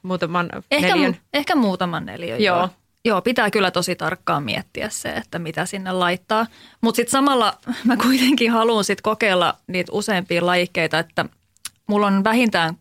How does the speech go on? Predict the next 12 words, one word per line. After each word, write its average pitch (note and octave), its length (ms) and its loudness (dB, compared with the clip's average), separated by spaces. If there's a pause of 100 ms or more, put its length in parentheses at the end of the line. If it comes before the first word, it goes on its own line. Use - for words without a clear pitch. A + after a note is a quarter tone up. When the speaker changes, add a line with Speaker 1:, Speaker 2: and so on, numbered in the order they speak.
(180)
Speaker 2:
kuutta F3+ 500 0
eri D#3+ 220 -2
lajiketta. E3+ 680 -2 (200)
Tänä G#3 280 0
vuonna E3 380 0 (800)
kahdeksan. A#3+ 680 -6 (1200)
Ei G#4 380 2
pystynyt G#4+ 640 0
tekemään F4+ 440 2
valintaa, C4 580 2
niin G3+ 240 2
tota, F#3 380 0